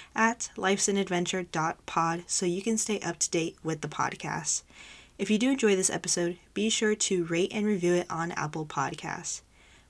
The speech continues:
With all of that being said, let's get into today's episode.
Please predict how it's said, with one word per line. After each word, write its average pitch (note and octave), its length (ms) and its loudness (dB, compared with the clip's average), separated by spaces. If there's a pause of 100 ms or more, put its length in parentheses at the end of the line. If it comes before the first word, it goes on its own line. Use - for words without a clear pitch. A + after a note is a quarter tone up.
With F3+ 140 -4
all F3+ 160 6
of F3+ 80 2
that F#3 160 0
being F#3 220 -2
said, D#3+ 360 0 (320)
let's G3+ 220 0
get A3 160 2
into F3 340 -2
today's D3+ 420 0
episode. - 540 -2